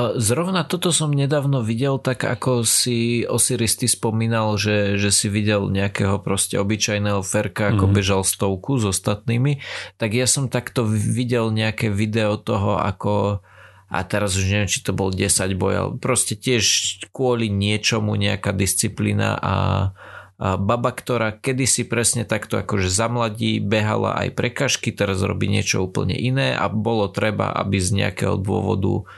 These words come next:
Speaker 1: bežala cez prekážky, tak akože ona napriek tomu, že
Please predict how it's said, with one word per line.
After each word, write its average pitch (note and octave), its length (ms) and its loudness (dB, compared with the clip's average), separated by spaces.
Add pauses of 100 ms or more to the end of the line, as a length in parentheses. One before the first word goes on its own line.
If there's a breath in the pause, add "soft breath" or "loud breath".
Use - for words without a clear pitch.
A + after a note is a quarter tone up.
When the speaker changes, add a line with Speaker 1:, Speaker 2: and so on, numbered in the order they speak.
(320 loud breath)
Speaker 1:
bežala G2+ 540 0
cez - 240 -2
prekážky, G#2+ 840 -2 (260 loud breath)
tak A#2 200 -2
akože A2+ 340 -2
ona B2 320 0
napriek B2 400 -2
tomu, A#2+ 320 -2
že A2 560 0